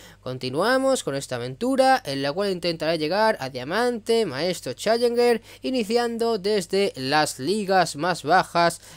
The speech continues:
de las rankeds en las colas clasificatorias flexibles de League of Legends, en las ligas de Hierro. En fin, antes de comenzar esta partida tengo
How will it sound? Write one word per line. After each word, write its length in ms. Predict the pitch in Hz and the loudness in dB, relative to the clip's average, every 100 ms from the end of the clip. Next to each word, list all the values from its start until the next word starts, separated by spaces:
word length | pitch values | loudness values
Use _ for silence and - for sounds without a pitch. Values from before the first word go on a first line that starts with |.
| - | -18
de 120 | 123 | -8
las 220 | 123 135 131 | -4 -4 -2
rankeds 760 | 156 226 226 208 220 220 - | 2 4 2 -2 0 0 -2
en 100 | 131 | -12
las 220 | 117 123 - | -8 -8 -6
colas 480 | 143 190 190 175 | -2 0 0 -2
clasificatorias 640 | - 160 175 170 175 170 160 | -4 -8 -6 -6 -4 -2 -2
flexibles 720 | 156 - 180 233 220 214 196 | -4 -6 -4 -2 0 -2 -2
de 100 | 180 | -4
League 160 | 185 185 | -4 -2
of 120 | 170 | -2
Legends, 500 | 175 139 107 104 - - - - | 0 -2 -4 -10 -14 -16 -20 -16
en 160 | 107 110 | -12 -4
las 200 | 127 - | -4 -2
ligas 500 | 143 156 123 120 - - - | 0 0 2 -2 -4 -16 -14
de 260 | 127 139 | -4 -2
Hierro. 680 | 127 156 147 - - 98 90 - _ _ - - - - - - - _ | 4 6 6 0 -10 -12 -12 -20 _ _ -20 -20 -20 -20 -20 -20 -20 _
En 160 | 233 226 | 0 0
fin, 300 | 131 113 110 - - - - - | 0 -4 -6 -18 -20 -20 -20 -6
antes 240 | 226 254 | -2 0
de 80 | 247 | 0
comenzar 680 | 233 220 208 - 247 262 226 | 0 0 -2 0 2 4 2
esta 200 | 196 175 | -2 -2
partida 800 | 180 170 247 277 277 285 285 262 | -2 -2 0 4 4 4 4 2
tengo 960 | - 196 190 190 185 180 175 165 156 | -2 -4 0 0 2 2 2 0 -2